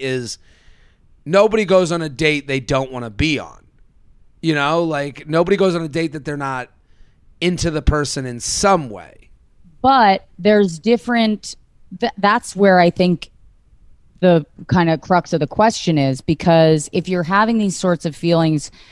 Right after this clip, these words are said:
Speaker 2: with someone that you are on a date with who's purely on the date because they're attracted to you physically,
Speaker 1: Mm-hmm.
Speaker 2: and there's no real, like, vibe between you,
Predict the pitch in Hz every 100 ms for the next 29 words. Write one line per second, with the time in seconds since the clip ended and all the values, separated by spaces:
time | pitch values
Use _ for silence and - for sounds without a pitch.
0 | _ - 170 - 175 170 165 160 151 165
1 | 156 156 147 143 - 170 170 156 156 147
2 | 160 123 160 147 _ _ - - 277 302
3 | 294 262 226 202 185 180 175 165 151 175
4 | 143 160 151 - 160 160 - 160 - 151
5 | 135 - 143 156 - 220 233 240 120 107
6 | - _ 190 202 196 208 196 196 180 190
7 | 175 170 165 151 143 - - _ _ -
8 | - _ _ _ _ _ - 131 170 160
9 | 180 208 226 196 - 226 - 240 240 247
10 | 254 254 240